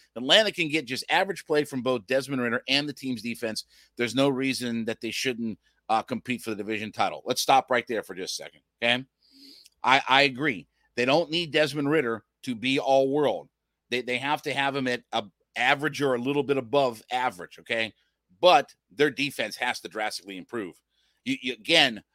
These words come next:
we just fussed about, you can't be a nineteen sack team and think you're winning the division, think you're going twelve and five,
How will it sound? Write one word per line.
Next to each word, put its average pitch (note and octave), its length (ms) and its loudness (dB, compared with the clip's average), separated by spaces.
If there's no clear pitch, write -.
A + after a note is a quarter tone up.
we A#2+ 120 -6
just D3 360 -2
fussed - 560 0
about, A#2 340 0
you C3 100 -6
can't E3 320 -2
be F#3 80 2
a F3+ 60 4
nineteen E3 460 -2
sack D3 340 0
team A2+ 380 -8
and A#2 140 -8
think C#3 260 -6
you're C#3+ 100 -2
winning C3 300 -2
the C3 80 -4
division, C3 560 -6
think D3 280 -4
you're D3 80 -4
going C#3 440 -2
twelve C#3 380 4
and C#3 240 -6
five, A#2 440 0